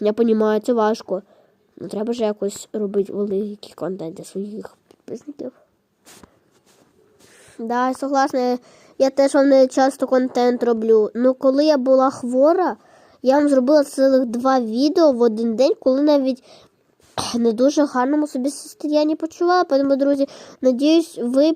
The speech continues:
піддержите мене тим, м, аватар, тим відео, там, де були історії. Будь ласка, надіюсь, ви мене піддержите, бо тоді я була не дуже гарно себе почувала, але все одно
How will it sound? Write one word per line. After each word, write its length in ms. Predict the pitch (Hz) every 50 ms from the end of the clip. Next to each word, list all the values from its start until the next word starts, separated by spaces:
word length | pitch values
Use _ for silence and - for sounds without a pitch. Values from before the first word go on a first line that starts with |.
| - _ _
піддержите 800 | - 294 277 254 254 - 294 302 302 285 285 - 262 - 254 254
мене 320 | 254 262 262 269 285 285 - - - _ -
тим, 220 | - 269 294 302
м, 200 | 285 285 294 294 285 277 277 269 269 254 233 -
аватар, 600 | - - 240 240 262 262 262 _ - 285 294 294 277 269 254 247 240 240 240 233 226 - -
тим 300 | 247 254 262 277 285 285 - - - - - - - - _ -
відео, 680 | 196 208 208 220 247 277 330 311 302 294 285 262 240 233
там, 380 | 240 - 254 262 269 277 262 240
де 200 | 240 240 226 220 226 - - - - - - -
були 340 | 240 226 240 254 262 285 285
історії. 680 | - - 240 247 - - - 302 320 339 311 302 294 285 285 285 285 277 277 269 269 269 254 247 _ _ - 233 226 226 233 240 233 233 226 226 226 _ _ _ _ _ _ _ _ _ _ _ _ _ _ _ _ _ _ _ _ -
Будь 200 | 240 233 254 269
ласка, 260 | 277 285 285 - 269
надіюсь, 320 | 254 247 262 302 320 -
ви 60 | 330 302
мене 220 | 294 285 294 302
піддержите, 560 | 302 - 277 240 240 254 254 240 233 - 226
бо 100 | 220 233
тоді 360 | 233 247 240 233 277 339 427 - - - - _ _ -
я 100 | 240 247
була 640 | 285 311 330 359 370 370 370 359 359 359 349 339 330 320
не 120 | 359 359 339 -
дуже 240 | 339 320 311 - 247
гарно 280 | 240 254 247 247 247
себе 220 | 247 - 240 254 262
почувала, 420 | - 262 254 - 262 254 294 349
але 80 | 370 339
все 280 | 320 - 269 247 247
одно 320 | 240 247 254 247 247 277